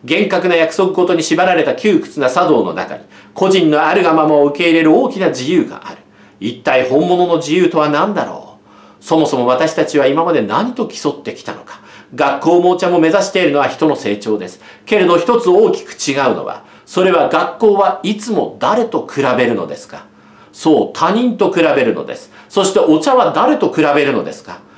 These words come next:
そう、自分、過去の自分と比べることなのです。私はある後ろ姿を思い出しました。八十歳を超えているだろう老婦人が真っ白い髪を結い、シクラメンの花の色をしたストールを肩にかけて立ち去る光景。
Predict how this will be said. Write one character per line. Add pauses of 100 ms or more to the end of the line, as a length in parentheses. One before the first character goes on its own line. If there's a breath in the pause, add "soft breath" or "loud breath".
(180 loud breath)
そ
う、
自
分、 (180)
過
去
の
自
分
と
比 (120)
べ
る
こ
と
な
の
で
す。 (1040 soft breath)
私
は
あ
る
後
ろ
姿
を
思
い
出
し
ま
し
た。 (380 soft breath)
八
十
歳
を
超
え
て
い
る
だ
ろ
う
老
婦
人
が (240 loud breath)
真
っ
白
い
髪
を
結
い、 (180 loud breath)
シ
ク
ラ
メ
ン
の
花
の
色
を
し
た
ス
ト
ー
ル
を
肩
に
か
け
て
立
ち
去
る
光
景。